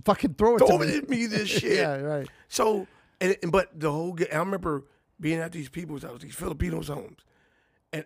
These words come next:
Speaker 2: every touchdown, it was just instant, and I was fucked up. I was cheering every touchdown.
Speaker 1: Oh,
Speaker 2: And
Speaker 1: my
Speaker 2: I was like
Speaker 1: God.
Speaker 2: a
Speaker 1: You were that dude.
Speaker 2: And, dude, I was, like, in front of the T V just preaching and just like, "Yeah." They understood it because I had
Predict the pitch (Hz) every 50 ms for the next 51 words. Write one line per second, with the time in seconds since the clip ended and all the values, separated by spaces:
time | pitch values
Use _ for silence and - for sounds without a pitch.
0 | _ - 165 180 185 180 202 196 175 - - 196 185 190 - - - 113 107 107
1 | - 170 170 170 160 147 156 139 - 135 135 131 120 - - - - 135 135 -
2 | 165 147 - - - - - - - - - - _ - - - - - - -
3 | - - - - _ _ _ _ _ - 165 175 165 147 - - 180 170 160 160
4 | - - 160 151 156 143 - 170 151 123 - - 107 - - - - _ - 131
5 | 127 123 117 117 113 110 165 160 175 190 208 202 180 202 185 175 190 175 151 127
6 | - 123 127 135 131 127 117 135 131 123 110 104 127 120 113 110 107 - 156 160
7 | 170 170 160 190 190 180 156 170 190 196 196 175 202 185 180 165 143 - - _
8 | _ _ _ _ _ _ _ _ _ - 160 143 - 196 190 185 180 175 151 -
9 | 180 190 185 170 165 185 185 185 165 156 175 160 143 - - - - 196 190 190
10 | 185 - 185 175 185 185 170 185 175 170 165 - - 269 - - 508 494 - -
11 | 330 - - - - - - - - _ _ _ _ - - - _ 196 208 214
12 | 233 226 196 156 127 - 196 175 123 95 87 _ 165 160 151 156 165 160 160 170
13 | 170 175 175 156 -